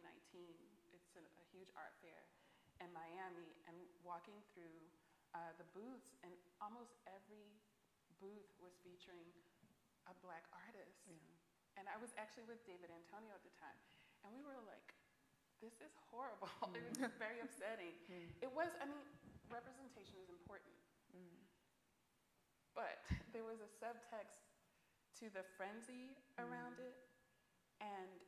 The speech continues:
Speaker 1: um, we started talking about it,
Speaker 2: Mm.
Speaker 1: and it's the Black body, because it was particularly,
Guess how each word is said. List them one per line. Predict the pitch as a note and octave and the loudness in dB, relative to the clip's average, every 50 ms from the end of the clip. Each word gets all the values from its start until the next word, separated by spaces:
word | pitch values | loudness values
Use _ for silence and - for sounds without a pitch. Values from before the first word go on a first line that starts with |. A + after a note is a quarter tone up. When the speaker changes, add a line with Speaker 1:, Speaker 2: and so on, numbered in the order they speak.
| - - | -4 0
Speaker 1:
um, | G3 F#3 F3 F3 E3+ F3 - - - - - - - - - - - - - - - - - - - - - - - - - - - - - - - | 0 2 2 2 0 -2 -4 -6 -8 -10 -14 -18 -20 -20 -20 -20 -20 -20 -20 -18 -14 -14 -14 -14 -18 -20 -20 -20 -20 -20 -20 -20 -20 -20 -20 -14 -8
we | - G#3 G#3+ | -6 -4 0
started | - - A3+ A3+ G#3 G3+ - | 4 6 6 6 6 4 4
talking | - G#3+ G#3+ G#3 G#3+ G#3 G3+ | 4 4 4 4 2 -4 -4
about | F3 E3+ E3 - - - | -2 -2 -2 -2 -2 -2
it, | A2 G#2 - - - - G3 | -4 -4 -6 -8 -10 -6 -4
Speaker 2:
Mm. | G#3 G3+ | -2 -2
Speaker 1:
and | F#3+ F#3 F#3 - - - - - - - - | 0 -2 -2 -4 -6 -10 -16 -18 -14 -10 -8
it's | G#3+ G#3 - - - - - - - - - - - - - - | -8 -8 -8 -12 -16 -18 -20 -20 -20 -20 -20 -20 -20 -20 -10 -6
the | - G#3 | -6 -2
Black | G3 G#3 G3+ G#3 G3 G3+ G3+ G3+ | 4 6 8 8 8 6 2 -2
body, | G3 F3+ F#3 F3+ F#3+ F3 - - - G#3+ | 0 2 2 2 0 -2 -4 -6 -8 -4
because | G3+ A#3+ A3 A3 | -2 0 0 0
it | G#3+ | 0
was | G#3 G3+ - | -2 -2 -4
particularly, | - G#3+ - - - A#3+ - A3+ A3 G#3+ G3 F#3+ F#3 F3+ | -4 -6 -6 -4 -6 -6 -6 -6 -6 -6 -4 -6 -6 -8